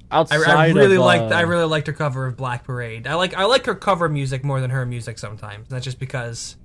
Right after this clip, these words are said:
Speaker 1: I know the songs better.
Speaker 2: That's true. Um, outside of, um, Hololive, 'cause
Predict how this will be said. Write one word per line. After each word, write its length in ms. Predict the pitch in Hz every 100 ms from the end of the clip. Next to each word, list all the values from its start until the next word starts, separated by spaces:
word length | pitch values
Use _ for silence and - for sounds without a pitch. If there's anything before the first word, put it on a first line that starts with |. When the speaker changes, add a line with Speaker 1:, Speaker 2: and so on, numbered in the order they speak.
| -
Speaker 1:
I 80 | 143
know 180 | 139 123
the 100 | 120
songs 320 | 131 117 120
better. 360 | - 110 110 - - - - - - - _ - - -
Speaker 2:
That's 200 | 117 -
true. 320 | 107 98 92 - - - - - - - - - - -
Um, 760 | 113 117 117 113 110 107 107 95 - - - - - - - - - -
outside 680 | 147 - - - 135 147
of, 220 | 131 107 113
um, 520 | 110 107 101 101 101 - - - - _ - - - - -
Hololive, 760 | - 131 143 120 98 95 85 - - - - - - - - - - - -
'cause 380 | - 110 107 -